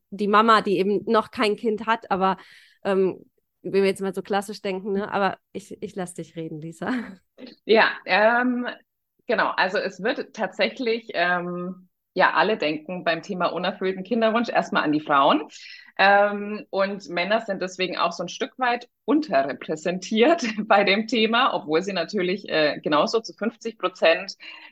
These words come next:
Speaker 2: ähm, dazugehören. Und, ähm, ja, das kann natürlich auch was mit einer Beziehung machen. Ähm, ich hab auch, ähm, in unserem Kurs, wir hatten ja auch, ähm,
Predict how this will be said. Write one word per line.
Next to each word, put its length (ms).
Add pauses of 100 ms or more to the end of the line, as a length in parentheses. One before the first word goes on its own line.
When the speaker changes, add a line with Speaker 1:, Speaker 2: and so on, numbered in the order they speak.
Speaker 2:
ähm, 480 (160)
dazugehören. 760 (500)
Und, 600
ähm, 800 (880)
ja, 320
das 180
kann 160
natürlich 400
auch 160
was 160
mit 140
einer 120
Beziehung 460
machen. 500
Ähm, 920
ich 160
hab 160
auch, 560
ähm, 480 (100)
in 140
unserem 260
Kurs, 340
wir 80
hatten 140
ja 120
auch, 220
ähm, 540